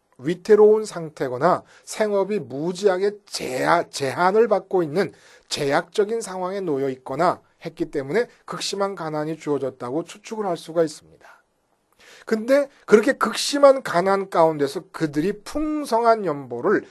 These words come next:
넘치도록 했다는 얘기예요. 어떻게 환란 때문에 주어지는 많은 시련 가운데서 기쁨이 넘치고 그 환란 때문에 극심한 가난이 주어진 가운데서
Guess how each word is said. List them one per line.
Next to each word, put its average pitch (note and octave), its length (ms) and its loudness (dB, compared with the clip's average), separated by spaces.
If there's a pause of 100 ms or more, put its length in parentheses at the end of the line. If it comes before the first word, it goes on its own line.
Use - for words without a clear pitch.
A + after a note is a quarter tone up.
(120)
넘치도록 D#3 680 -4
했다는 E3 400 -8
얘기예요. - 460 -14 (1500)
어떻게 C4 300 0
환란 B3+ 720 4
때문에 A3 440 2
주어지는 F#3 500 0
많은 A#3 800 -4
시련 G3 460 0
가운데서 D3+ 480 -2
기쁨이 A#3 580 -4
넘치고 D3 760 -2 (440)
그 C4 160 0
환란 B3+ 480 4
때문에 G3+ 460 0
극심한 A#3+ 680 -6
가난이 E3 480 0
주어진 D#3 480 -2
가운데서 C3+ 720 2